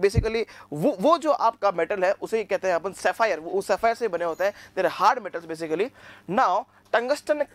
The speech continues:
carbide and sapphire एसआईसी abrasive, this is basically what A L two O three and डब्ल्यू सी। क्लियर? मतलब क्या हो गया? Hardness of जो sapphire है वो ज़्यादा होती है hardness of basically tungsten carbide से। Now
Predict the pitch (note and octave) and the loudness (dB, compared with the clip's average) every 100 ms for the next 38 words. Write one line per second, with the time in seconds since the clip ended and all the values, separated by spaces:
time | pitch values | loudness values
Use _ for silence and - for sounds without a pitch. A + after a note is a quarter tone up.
0 | G#3+ G3+ A3 B3 G#3 A3 _ _ - A3+ | 2 4 4 4 2 -4 _ _ 0 0
1 | D4+ - A3+ C4+ - F#3 A3+ - - - | 0 -2 0 2 0 0 -4 -20 -10 0
2 | F#3 A3 A#3+ B3+ B3+ D3+ D#3+ E3+ A#3 G#3+ | 0 2 -4 -4 -2 0 0 -2 -4 -8
3 | A3 F#3+ F3 E3 F#3 F#3+ A3 - F#3+ G#3 | -4 -4 -4 -2 0 0 -2 -2 0 0
4 | F#3+ G3+ F3+ D#3+ F#3 A#3 - - - F3+ | 0 -2 -2 -2 -4 -6 -14 -6 -2 -2
5 | D#3 D3 C#3 B2 - _ - A#3+ D#3 _ | -2 -6 -10 -14 -18 _ 2 2 0 _
6 | _ D3+ E3 G#3 E3+ F3 D3+ D3 F#3+ B3 | _ -2 0 0 0 0 0 0 0 0
7 | _ _ - G3+ A3+ G#3 D4+ - - B3 | _ _ 2 6 6 4 0 0 0 0
8 | B3 A#3+ - G#3 F3+ A3 B3+ F3+ G#3 - | 0 -8 0 0 2 4 4 2 -4 -8
9 | - - F#3 D3 F3 G3 B3 F3+ F#3+ G3 | -10 -2 0 2 2 2 0 -2 -4 0
10 | D#3+ D#3 D#3+ E3 E3 D#3+ D#3+ G3 D#3 D3 | 0 0 -2 -4 -2 -2 -4 -4 -6 -6
11 | F#3+ C#4 - _ _ F3 D3+ C#3 C3+ C3+ | -2 -2 -4 _ _ 0 0 -2 -10 -14
12 | A2+ _ _ C#3 D3 D3+ | -18 _ _ -2 0 0